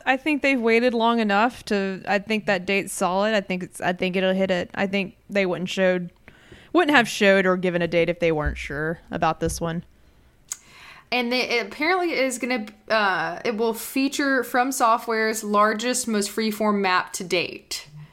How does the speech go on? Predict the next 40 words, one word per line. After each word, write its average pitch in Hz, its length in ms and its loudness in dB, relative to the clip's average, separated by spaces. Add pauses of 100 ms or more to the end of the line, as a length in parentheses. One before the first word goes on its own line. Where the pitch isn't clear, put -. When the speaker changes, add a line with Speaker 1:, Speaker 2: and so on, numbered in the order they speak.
(300)
Speaker 1:
Man. 165 140 0
Speaker 2:
So 165 80 0
that's 208 240 0
pretty - 240 -6
cool. 180 500 -6 (220)
Speaker 1:
It's 170 260 -2
Speaker 2:
Um, - 60 -2
Speaker 1:
impressive. 190 560 -6 (1400)
I've 247 100 6
never 339 220 6
played 359 240 6
Speaker 2:
uh, 349 40 6
Speaker 1:
any 339 160 6
of 262 60 2
these, 277 260 2 (160)
uh, 208 360 4
you 226 100 0
know, 180 260 2 (300)
uh, - 320 0
Souls-esque 202 1160 0 (260)
games, 190 720 0
Speaker 2:
Mm-hmm. 208 180 -2
Speaker 1:
whatever 190 520 2
they're 190 140 0
called. 185 440 2 (200)
Um, 175 340 0
it 180 120 0
always 190 340 4
looks 196 300 -2
to 190 100 -6
be 190 100 2
too 196 160 -4
difficult, 202 460 0
but 214 80 4
I 220 80 4
can 262 180 -2
tell 320 180 0
you 349 140 4
this, 233 160 2
Kayla, 190 460 2